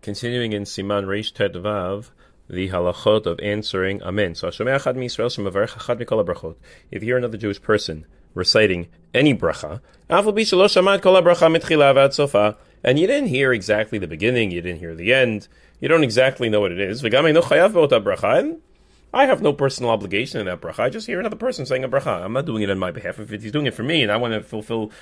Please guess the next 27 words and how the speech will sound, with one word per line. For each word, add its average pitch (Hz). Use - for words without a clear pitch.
my 113
bracha 107
with 107
him, 170
I 107
have 90
to -
hear 90
the 82
whole 92
thing 170
from 104
the 82
beginning 110
to 101
the 107
end, 143
like 135
we 135
mentioned. 127
But 131
here, 185
I'm 196
just 196
passing 147
by. 107
Someone 147